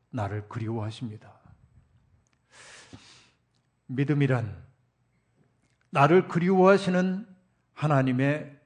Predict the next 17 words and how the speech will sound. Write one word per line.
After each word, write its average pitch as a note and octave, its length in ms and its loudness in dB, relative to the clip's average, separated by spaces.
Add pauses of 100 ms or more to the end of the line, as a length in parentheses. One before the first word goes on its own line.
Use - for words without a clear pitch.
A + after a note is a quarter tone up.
(100)
그리움에 C3+ 960 -4
응답하는 D3 760 -4
것입니다. A#2+ 1000 -10 (1800)
누군가가 G#3 640 4
나를 G3 260 4
그리워한다는 G3 760 4
사실, D#3+ 480 -4 (1000)
누군가가 G3 680 4
나를 F#3 320 4
보고 F#3 280 2
싶어하고 D#3 460 -2
누군가가 E3+ 1200 2
내게 E3+ 400 2
기대를 G3 440 2
품고 F#3+ 360 -10
있다는 F3+ 320 -6
사실처럼 D#3 720 -8